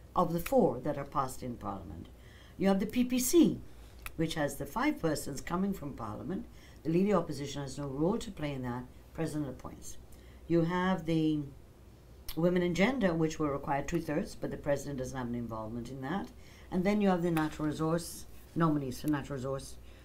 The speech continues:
Fund and Public Accountability, which will allow, one, the president to have those nominees, but also he can't have nomin-, he still waiting for the leader opposition to be appointed, so he can approach him and say, "Well, who's the nominee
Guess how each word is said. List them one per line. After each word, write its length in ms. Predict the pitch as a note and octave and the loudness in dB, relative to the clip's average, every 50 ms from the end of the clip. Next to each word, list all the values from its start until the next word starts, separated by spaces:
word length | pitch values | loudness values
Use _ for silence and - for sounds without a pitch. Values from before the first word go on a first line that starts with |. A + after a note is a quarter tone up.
| - - | -20 -8
Fund 440 | - - G3 G3+ B3 C#4+ B3 - - - | 2 4 6 6 6 4 0 -4 -2 -2
and 480 | - D#3 D3 C#3 C3+ C3+ C3 B2 - - | 0 0 0 0 -2 -6 -8 -10 -8 -4
Public 480 | D3 C3+ B2 C3+ C#3 B2+ - - - - | -4 -4 -2 -4 -6 -6 -6 -10 -10 -10
Accountability, 840 | - - C#3+ C3+ C3 A#2+ A#2+ G2 - A#2+ A#2 - - - - - - - - - - - - - | -8 -6 -4 -4 -4 -4 -6 -6 -6 -6 -6 -6 -8 -10 -10 -12 -12 -16 -18 -18 -20 -18 -6 0
which 260 | D3+ E3+ D#3+ - - | 2 2 2 2 0
will 140 | E3 D3+ D3 | 0 2 2
allow, 240 | C#3+ D3+ D3 C#3+ C#3+ | 2 2 2 2 2
one, 260 | C#3 D3+ F#3+ A#3+ B3+ | 2 2 2 2 2
the 80 | B3 - | 0 0
president 480 | - D#3 D3 B2+ B2 D3+ D3+ D3 D3 | 0 0 0 0 0 2 0 0 0
to 200 | - C#3+ C3 A#2+ B2 - - - - - - - - - | -2 -4 -4 -4 -6 -10 -12 -14 -16 -16 -18 -20 -12 -4
have 180 | - D#3+ D#3 C#3+ | 0 0 2 4
those 240 | E3+ F#3+ G#3+ G3+ G#3+ | 4 2 2 4 4
nominees, 540 | G3 F3 D#3 C#3+ C#3 C#3 C#3 D3+ - - - - - - - - - | 4 4 4 2 -2 -4 -6 -6 -6 -8 -12 -14 -16 -18 -14 -4 2
but 140 | - E3+ F#3 | 2 4 4
also 320 | G#3 A#3 A#3 - - F#3 | 4 4 2 2 2 2
he 100 | E3+ E3+ | 2 4
can't 260 | E3+ G#3 G#3 G#3+ G#3+ | 2 2 2 2 2
have 100 | G3 F3+ | 0 0
nomin-, 460 | F#3 E3+ E3+ E3+ E3 E3+ E3+ E3+ E3 | 2 2 4 4 4 4 4 2 2
he 300 | - F3 F3 F3 E3+ D#3+ - - - - | 0 0 2 2 0 0 -2 -8 -12 -6
still 240 | - - C#4 C4+ | 2 4 4 6
waiting 260 | A3 A3 G#3 G#3 G#3 F#3+ | 8 8 8 8 6 4
for 100 | F#3 F3+ | 4 4
the 100 | E3 D#3+ | 4 6
leader 320 | E3+ F#3+ F#3 F3 F3 E3 | 8 8 8 8 8 6
opposition 720 | D3 - - D#3 D3+ F#3 C4+ C#4 - - D#3 C3+ D3 D3+ - - - - - - - - - | 4 4 2 0 2 2 2 2 2 0 0 -2 -2 -4 -8 -10 -18 -20 -20 -20 -18 -12 -8
to 80 | - D#3 | -4 2
be 100 | E3 E3 | 4 4
appointed, 560 | D#3+ - - C4+ D4 C4 - - C3 - - - - - - - - - | 4 2 0 0 0 0 -2 -4 -6 -6 -8 -12 -16 -18 -18 -20 -16 -10
so 240 | - - G3 F#3 E3+ | -4 2 4 6 6
he 120 | E3 F3 | 6 4
can 160 | E3+ F3 D#3+ D#3 | 2 2 2 2
approach 400 | D3+ - - A3+ A#3 A3 - - | 0 0 2 0 0 2 0 0
him 140 | D3+ D3 | 0 0
and 120 | D3 C#3+ C#3 | -2 -2 -2
say, 360 | - - D#3 D3+ D#3 D3+ D3+ - - - - - - - | 0 0 2 2 2 0 -2 -4 -10 -16 -18 -14 -4 2
"Well, 160 | D#3+ E3 D#3+ F#3 | 2 2 2 4
who's 180 | G#3 G3+ F#3 | 0 0 2
the 80 | F#3 F#3 | 2 2
nominee 540 | E3 D#3+ D3 C#3+ D3 D3 D3+ D3+ D3 D3 | 2 2 2 2 2 4 4 4 4 2